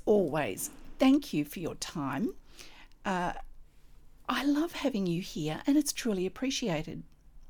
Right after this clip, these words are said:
Tell your friends to tune in and subscribe, and let's make twenty twenty-three the best year ever. Stitch Safari's now reached over fifteen thousand downloads,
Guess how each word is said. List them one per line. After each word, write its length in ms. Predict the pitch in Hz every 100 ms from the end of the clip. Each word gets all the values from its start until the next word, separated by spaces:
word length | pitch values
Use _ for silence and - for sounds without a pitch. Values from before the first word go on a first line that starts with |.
| - - - -
Tell 280 | - - 190
your 160 | 165 165
friends 400 | - 285 440 -
to 120 | -
tune 320 | - 196 170
in 180 | 165 156
and 120 | 156
subscribe, 640 | - 165 - 160 156 202
and 100 | 285
let's 300 | 359 554 -
make 220 | 269 254 -
twenty 280 | - 220
twenty-three 680 | 208 - 202 196 - 196 185
the 140 | 196 156 -
best 380 | 185 175 - 175
year 180 | 165 -
ever. 340 | 160 - 139 143 - - - - - - - - - - - -
Stitch 560 | - - - 269 269 -
Safari's 760 | - 196 202 190 180 165 165
now 300 | 196 202 226
reached 380 | 208 151 - -
over 220 | 156 151
fifteen 680 | - - 311 277 - 254 226
thousand 460 | 226 226 226 254 208
downloads, 640 | 214 208 208 185 -